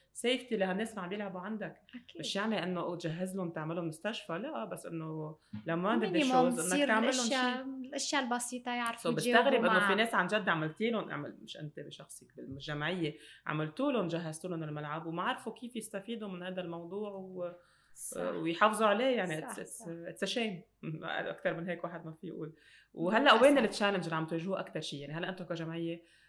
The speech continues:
Speaker 1: وين حاطين، شو الجول، next جول تبعكم وما عم تقدروا توصلوا له؟ كيف فينا نحن كلنا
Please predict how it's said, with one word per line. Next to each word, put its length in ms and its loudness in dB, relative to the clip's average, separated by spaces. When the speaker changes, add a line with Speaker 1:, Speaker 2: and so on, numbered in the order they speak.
Speaker 1:
وين 280 4
حاطين، 420 0
شو 140 0
الجول، 320 4
next 280 2
جول 180 0
تبعكم 480 -2
وما 140 2
عم 120 2
تقدروا 280 -4
توصلوا 420 -8
له؟ 180 -10
كيف 180 -6
فينا 240 0
نحن 280 -2
كلنا 520 0